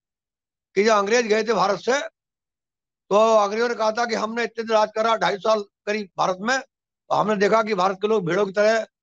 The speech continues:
हाके जाते हैं, अपनी कोई सोच नहीं है उनकी। तो वो तो कह कर गए थे,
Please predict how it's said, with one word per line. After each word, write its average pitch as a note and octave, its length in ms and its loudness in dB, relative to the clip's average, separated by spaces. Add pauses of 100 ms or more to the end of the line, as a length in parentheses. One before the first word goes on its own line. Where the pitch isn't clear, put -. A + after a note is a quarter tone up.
(220)
हाके F3 280 0
जाते G3 340 0
हैं, A3 120 -6 (140)
अपनी F#3+ 220 -6
कोई G#3 80 -2
सोच F#3+ 200 -6
नहीं A3 100 -2
है G#3 80 2
उनकी। F#3 340 -4 (1400)
तो F#3+ 60 0
वो G#3 160 2
तो C#4 80 2
कह C4 200 2
कर C#4+ 140 0
गए D4 140 2
थे, C#4 380 -4